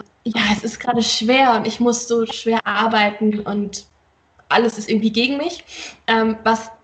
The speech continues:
dann nämlich das Ding ist, wenn du jetzt diese Gefühle hattest, die ich gerade aufgezählt <laughs> habe, Frustration und irgendwie bist du verbittert und so, dann ist es sehr wahrscheinlich, dass du nicht hundert Prozent,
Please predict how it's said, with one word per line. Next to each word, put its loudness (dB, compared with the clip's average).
dann 2
nämlich 0
das -4
Ding 2
ist, -4
wenn 2
du 2
jetzt -2
diese 0
Gefühle -2
hattest, -6
die -10
ich -14
gerade -4
aufgezählt -4
<laughs> -10
habe, 2
Frustration -2
und -4
irgendwie -4
bist -8
du -18
verbittert -4
und -4
so, -2
dann 0
ist 0
es -6
sehr 4
wahrscheinlich, 2
dass -8
du -4
nicht 0
hundert 0
Prozent, -4